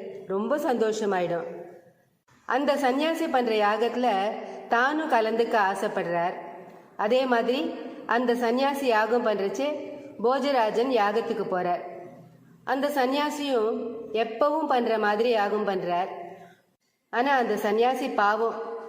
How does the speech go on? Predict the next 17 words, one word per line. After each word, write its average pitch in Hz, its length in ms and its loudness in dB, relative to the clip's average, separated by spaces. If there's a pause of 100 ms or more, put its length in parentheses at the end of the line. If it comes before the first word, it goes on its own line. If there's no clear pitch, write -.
(140)
வழக்கம் 240 440 0
போல 262 260 2
இந்த 247 280 2
முறையும் 254 340 2
அவருக்கு 214 360 0
காளி 220 320 2
தரிசனம் 208 420 0
கிடைக்கல. 170 420 -2 (1300)
ராஜாக்கு 302 500 2
அவரை 226 240 4
பார்த்தா 214 440 2
பாவமா 220 480 2
இருந்தது. 180 420 -4 (680)
அவர் 277 260 2
அந்த 254 180 0
சன்னியாசி 247 520 0
கிட்ட, 208 500 0